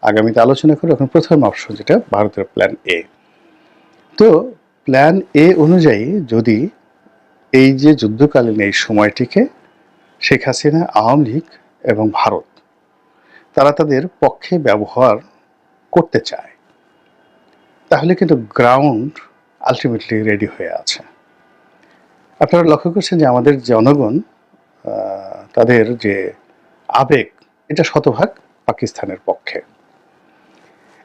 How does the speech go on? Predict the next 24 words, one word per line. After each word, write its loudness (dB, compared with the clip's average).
এবং 2
এই 4
পাকিস্তানের -2
যে 2
আবেগ, 0
এই 2
আবেগ 2
সরকার -2
রেসপেক্ট -2
করতে -4
বাধ্য। -6
কেন, 2
যারা 4
এই 0
আবেগ -2
দেখাচ্ছেন, -6
তাদের 4
যে -2
পলিটিক্যাল 0
যে -8
লিডারশিপ, 0
সেই 2
লিডারশিপের 0
সঙ্গে 0